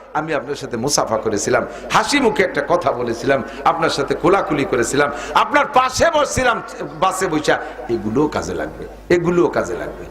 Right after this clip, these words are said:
আমি আপনার সিট ছাড়িয়ে দিয়ে সিটি বসাইছিলাম, এগুলোও কাজে লাগবে বাপ, আল্লাহর কসম কাজে লাগবে। রহমতে হক বাহানা মিজুয়াত, বাহানা মিজুয়াত। আল্লাহ মোটা কিছু চায় না,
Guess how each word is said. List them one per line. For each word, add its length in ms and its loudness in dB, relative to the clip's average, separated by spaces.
আমি 240 4
আপনার 320 2
সিট 240 -2
ছাড়িয়ে 280 2
দিয়ে 120 2
সিটি 280 -2
বসাইছিলাম, 580 2
এগুলোও 320 2
কাজে 300 2
লাগবে 280 2
বাপ, 260 2
আল্লাহর 380 4
কসম 280 0
কাজে 260 2
লাগবে। 320 2
রহমতে 460 2
হক 220 0
বাহানা 400 2
মিজুয়াত, 460 2
বাহানা 420 2
মিজুয়াত। 480 4
আল্লাহ 260 2
মোটা 320 2
কিছু 300 -6
চায় 220 2
না, 140 2